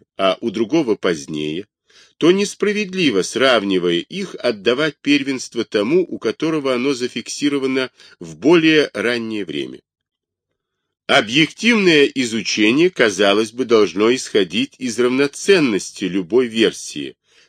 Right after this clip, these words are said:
каждого варианта, и выявлять, какой из них и чем обогащает это сказание, или, напротив, объединяет его,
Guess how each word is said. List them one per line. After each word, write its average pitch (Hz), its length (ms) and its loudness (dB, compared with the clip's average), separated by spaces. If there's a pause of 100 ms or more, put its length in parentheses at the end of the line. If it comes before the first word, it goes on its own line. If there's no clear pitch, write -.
(100)
каждого 135 720 2
варианта, 98 880 0 (380)
и 143 120 4
выявлять, 123 680 2
какой 143 520 2
из 98 360 -8
них 113 340 0
и 107 100 -6
чем 123 480 0
обогащает 92 840 -2
это 82 200 -6
сказание, 147 800 -2 (240)
или, 202 160 0
напротив, 85 560 -4
объединяет 90 720 -2
его, 165 340 -8